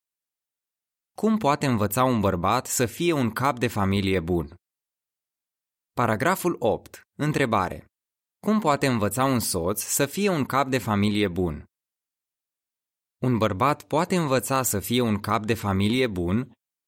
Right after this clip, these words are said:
imitând modul în care Jehova și Isus își exercită autoritatea.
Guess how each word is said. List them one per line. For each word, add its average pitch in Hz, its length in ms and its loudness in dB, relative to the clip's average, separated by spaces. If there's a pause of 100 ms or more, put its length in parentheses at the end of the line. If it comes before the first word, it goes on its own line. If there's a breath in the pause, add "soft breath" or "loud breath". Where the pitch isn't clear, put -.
(200)
imitând 123 520 2
modul 143 360 2
în 120 100 2
care 110 280 0
Jehova 117 480 2
și 104 220 -2
Isus 123 520 -2
își 127 200 0
exercită 120 520 0
autoritatea. 98 760 -2